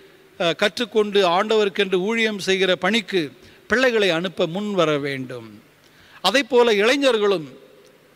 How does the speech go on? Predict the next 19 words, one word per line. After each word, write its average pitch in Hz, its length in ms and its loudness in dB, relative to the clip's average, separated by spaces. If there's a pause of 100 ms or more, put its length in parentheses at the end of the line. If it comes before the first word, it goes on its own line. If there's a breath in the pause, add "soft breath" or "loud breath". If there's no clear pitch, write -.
(320)
இது 247 160 0
போன்ற 240 360 2
சிறப்பான 240 520 0
பணிக்கு 208 640 -2 (260)
தங்களை 208 320 2
அர்ப்பணிக்க 185 560 -2
வேண்டும். 131 320 -8 (280)
ஒருவேளை 220 360 2
மற்ற 196 280 -4
பணிகளை 220 400 -2
செய்தால் 208 380 0
வருவாய் 202 420 2
அதிகம் 180 360 -2
கூட 185 180 -2
கிடைக்கலாம், 160 540 -4 (520 loud breath)
வசதியாக, 196 800 2 (380 loud breath)
அ, 170 160 -2
நாம் 175 380 0
இருக்கலாம். 185 460 -2